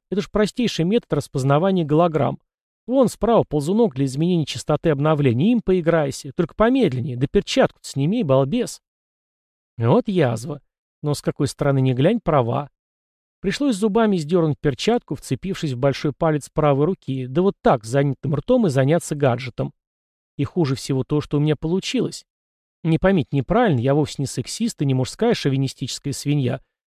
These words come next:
Но если только чуток. То есть мне от женщины помощь принять не впадлу, равно как и признать ее правоту.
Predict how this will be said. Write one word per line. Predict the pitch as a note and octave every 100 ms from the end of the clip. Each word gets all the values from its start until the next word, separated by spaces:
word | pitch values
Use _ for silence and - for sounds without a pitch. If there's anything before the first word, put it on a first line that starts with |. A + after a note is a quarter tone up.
| _
Но | G#3
если | F#3+ D3
только | D3+ -
чуток. | - G3+ E3 - _ _
То | D#3+
есть | C#3+ -
мне | D#3+ D3
от |
женщины | B2+ F3+ F3+ D#3 C#3+
помощь | - E3+ C#3+
принять | - D#3+ D#3 -
не | G3
впадлу, | - F3 B2+ A#2+ - - _ _ _
равно | C#3 E3 B3
как | A#3+ -
и |
признать | D3+ D#3+ C3+ D3+ C#3+
ее | D3 C3+
правоту. | C#3 D3 E3+ D3+